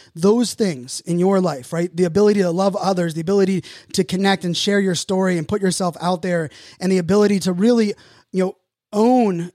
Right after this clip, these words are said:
your message and your mission and believe and stand up for what you believe in, right? Have those, have those strong opinions, but have them loosely held. Because if you are able to educate yourself and improve, maybe your opinion is, is going to shift, or your, or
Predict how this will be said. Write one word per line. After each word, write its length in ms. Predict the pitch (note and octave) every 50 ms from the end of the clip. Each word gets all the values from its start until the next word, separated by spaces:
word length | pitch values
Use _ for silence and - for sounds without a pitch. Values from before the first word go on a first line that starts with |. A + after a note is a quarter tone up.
| _ -
your 300 | E3+ G3 G3+ G#3 G3 F#3+
message 500 | G3 G3 G#3 G#3 - F#3+ E3 D3 C#3 F#3+
and 180 | E3+ F3+ F3+
your 200 | F3+ G3 G3+ F#3+
mission 480 | F#3 F#3+ G#3 G#3 - F#3 D#3 C3 B2+ -
and 180 | - F#3 F#3 E3+
believe 380 | F#3 F#3 F#3 F#3+ A3 A#3+ B3
and 140 | A3 G3+ F#3
stand 360 | - - - G#3 G#3 G3+ F#3+
up 200 | G3+ G#3 A#3 G#3
for 100 | - G3+
what 160 | F3 F#3 F3 D#3
you 80 | E3+
believe 340 | D#3 D#3 D#3+ E3+ G#3+ A#3+ F#3
in, 180 | D3 A#2 A2+ B2
right? 180 | D3+ G3 A3+ - - - - - - -
Have 240 | A#3 A#3+ B3+ C4
those, 240 | C4 B3+ A#3 G3+ - - - - _ -
have 160 | A#3+ B3+ B3
those 280 | C4+ C4 A#3+ G#3+ - - - _ _ _ _
strong 500 | - - - - - G3+ A3 A#3 A#3+ A#3+
opinions, 480 | A3 G3 - G#3+ A#3 A#3 G#3 G3 F#3+ D#3+
but 120 | F3+ F#3
have 120 | F#3+ G#3+ G3+
them 160 | A3 G#3+ G3
loosely 400 | F#3+ A3 A3 - - G3+ G3 F3
held. 460 | D3+ D#3 G3+ G3 E3 C3+ A#2+ A#2 A#2 - _ _ _ _ _ _ _ _ _
Because 320 | F3+ F#3+ G#3 F3+ D#3+ A3+ -
if 160 | F#3+ D#3+ G3
you 100 | A3 A3
are 100 | G#3 G#3+
able 240 | G3+ G#3+ A3+ A3+ A3
to 180 | G#3 - - G3+
educate 340 | A3 F#3 G#3+ G3+ - G#3
yourself 360 | F#3+ F#3 F3 - G3+ F#3+ F3+ F3
and 100 | F#3 F3+
improve, 300 | F3 D#3+ - G#3+ G3+ F3
maybe 180 | G3 G#3 G#3+
your 220 | G#3+ G#3 G#3 G3 F#3
opinion 480 | E3 - G#3 G#3+ G#3 G3+ G3 F#3 E3 - - - - - _
is, 200 | - F#3+ F3+ G3
is 180 | - F#3+ E3
going 200 | D#3+ F#3+ F#3+ F#3+
to 40 | F3+
shift, 320 | D#3+ - - G3+ F#3 - F#3+
or 20 |
your, 240 | F3+ F3+ F3+ F3 E3+
or 340 | D#3 E3+ F3 F3 F3 D#3+